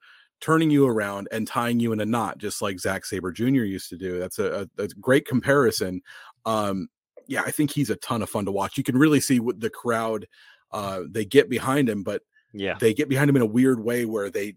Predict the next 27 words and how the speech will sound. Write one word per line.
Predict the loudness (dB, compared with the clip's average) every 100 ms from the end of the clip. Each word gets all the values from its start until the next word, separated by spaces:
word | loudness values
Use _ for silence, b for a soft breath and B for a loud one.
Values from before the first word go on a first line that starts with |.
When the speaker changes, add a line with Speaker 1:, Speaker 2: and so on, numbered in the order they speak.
| -6
Speaker 1:
they | -6
just | -4 -8 -4
really, | -2 2 2
like, | 0 -4
sit | -4 -4 -4
and | -4
they | -6
watch | -4 -8 -10 -14 -14
and | -12
they | -10
Speaker 2:
Yes. | -8 -8
Speaker 1:
stare | -2 2 2 0
intently | -2 -6 -4 -4 -2 -6
and | -6 -6
they | -4
study | -4 -4 0 2 2 0
what | -4 -8
he's | -8 -8
doing, | -6 -6
'cause | -6 -8
he's | -6 -4
a | -4
ton | -6 -6 0 0
of | 0
fun | -4 -6
to | -6
watch. | -8 -12 -16 -20